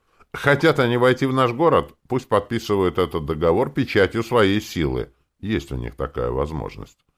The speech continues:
И в данном случае основная каверза ситуации заключается в том, что если они все же нарушат этот договор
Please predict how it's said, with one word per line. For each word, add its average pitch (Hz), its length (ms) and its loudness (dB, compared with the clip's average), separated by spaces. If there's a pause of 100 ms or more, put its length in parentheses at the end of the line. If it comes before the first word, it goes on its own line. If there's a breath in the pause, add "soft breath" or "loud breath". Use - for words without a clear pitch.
(500)
И 131 100 4
в 127 80 2
данном 175 320 4
случае 123 420 2
основная 117 520 0
каверза 110 460 2
ситуации 110 680 0
заключается 87 680 -4
в - 40 -18
том, 90 200 -6
что - 180 -8
если 85 380 -4
они 82 200 -4
все 76 220 -6
же 78 140 -4
нарушат 82 580 -2
этот 69 320 -4
договор 76 720 -2